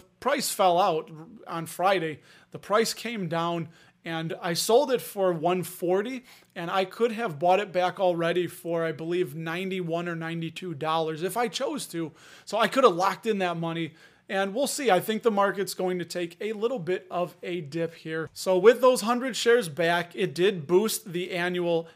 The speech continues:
dividend income to one thousand six hundred forty-nine dollars and twenty-nine cents, given a hundred thirty-seven bucks a month, thirty-one dollars a week, four dollars fifty-two cents a day, and eighteen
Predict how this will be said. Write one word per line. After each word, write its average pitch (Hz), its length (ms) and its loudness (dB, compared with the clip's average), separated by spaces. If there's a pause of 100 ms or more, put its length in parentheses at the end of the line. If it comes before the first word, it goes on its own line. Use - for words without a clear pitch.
(120)
dividend 165 460 -2
income 240 600 -4 (240)
to 170 300 -2
one 170 340 -6
thousand 165 380 0
six 165 240 -6
hundred 165 240 -2
forty-nine 156 560 -4
dollars 175 480 4
and 214 280 -8
twenty-nine 202 760 -4
cents, 208 480 -6 (320)
given 170 200 -4
a 165 80 0
hundred 160 280 -4
thirty-seven 170 600 0
bucks 214 280 4
a 220 40 0
month, 226 300 -2
thirty-one 254 800 -2
dollars 226 520 0
a 190 120 -2
week, 180 420 -4
four 170 280 -6
dollars 165 340 0
fifty-two 180 420 -8
cents 240 320 -4
a 233 40 -8
day, 185 320 -2
and 165 320 -6 (540)
eighteen 226 640 -4